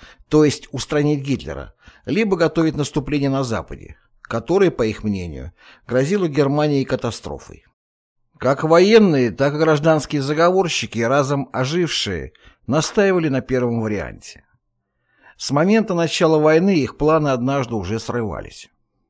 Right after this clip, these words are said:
Накануне нападения на Польшу из длительной отставки был вызван генерал фон Хаммерштейн и назначен командующим на Западе. В первую неделю войны он упрашивал Гитлера посетить его штаб-квартиру,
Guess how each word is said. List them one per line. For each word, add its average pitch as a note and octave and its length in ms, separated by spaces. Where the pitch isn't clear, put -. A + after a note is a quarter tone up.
Накануне F#3 560
нападения E3+ 460
на D#3 160
Польшу E3 500
из A2 140
длительной C3+ 480
отставки D3 540
был C3 260
вызван C#3+ 480
генерал B2 520
фон A#2+ 200
Хаммерштейн F#2 760
и C3 60
назначен E3 520
командующим C3+ 760
на A2+ 140
Западе. - 540
В - 120
первую F#3+ 380
неделю F3 360
войны E3+ 380
он B2+ 200
упрашивал C3 560
Гитлера B2+ 400
посетить C#3+ 560
его C#3+ 180
штаб-квартиру, C#3 920